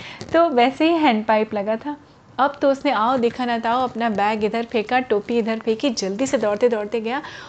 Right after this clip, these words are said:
और उसने ना जाने कितनी शक्ति उसके अंदर आ गई थी कि उसने फटाफट, फटाफट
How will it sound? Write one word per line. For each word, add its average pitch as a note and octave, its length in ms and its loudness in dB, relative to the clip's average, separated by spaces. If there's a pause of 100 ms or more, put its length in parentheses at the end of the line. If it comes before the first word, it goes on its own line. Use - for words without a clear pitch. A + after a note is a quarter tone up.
(120)
और B3+ 160 2
उसने D4 240 0
ना B3+ 280 2
जाने B3+ 420 -2
कितनी D4+ 400 -2
शक्ति - 360 0
उसके D4+ 220 0
अंदर B3+ 220 4
आ A#3+ 120 2
गई A#3 200 0
थी D4+ 260 -2 (400)
कि D4+ 340 2
उसने A#3 280 -2
फटाफट, D4+ 420 0
फटाफट C4 460 -4